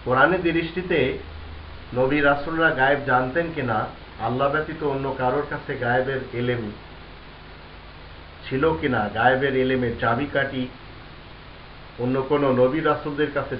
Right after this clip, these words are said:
ছিল কিনা আল্লাহ ব্যতীত, এ ব্যাপারটি নিয়ে আমরা কোরআনের এগারো নম্বর সূরা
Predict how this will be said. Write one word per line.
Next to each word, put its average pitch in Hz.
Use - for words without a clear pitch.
ছিল 139
কিনা 139
আল্লাহ 123
ব্যতীত, 120
এ 123
ব্যাপারটি 147
নিয়ে 151
আমরা 135
কোরআনের 143
এগারো 143
নম্বর 175
সূরা 127